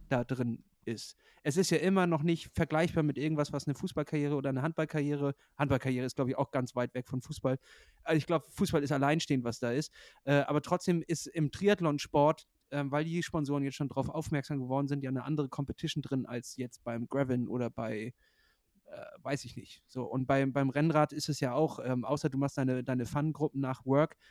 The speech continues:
aber wenn du erstmal da drin bist, dann ist es ja auch ein, ein kleiner Sumpf, in den du reingezogen wirst, wo du auch schnell sein musst, um,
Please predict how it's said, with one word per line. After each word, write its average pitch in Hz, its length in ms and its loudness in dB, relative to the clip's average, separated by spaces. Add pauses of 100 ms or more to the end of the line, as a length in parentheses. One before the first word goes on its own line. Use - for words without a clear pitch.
(100)
aber 127 160 -2
wenn 143 80 4
du 143 80 4
erstmal 143 300 0
da 131 100 -2
drin 147 320 0
bist, 165 220 2
dann 139 120 0
ist 139 140 -8
es 127 80 -8
ja 127 100 -4
auch 147 180 -2
ein, 131 220 -2
ein 127 120 -8
kleiner 135 320 -2
Sumpf, 151 420 -2 (420)
in 131 120 0
den 135 180 6
du 131 60 4
reingezogen 131 640 0
wirst, 135 220 0
wo 131 60 -2
du 127 80 -2
auch 156 260 0
schnell 143 300 2
sein 127 240 0
musst, 131 300 2
um, 123 340 0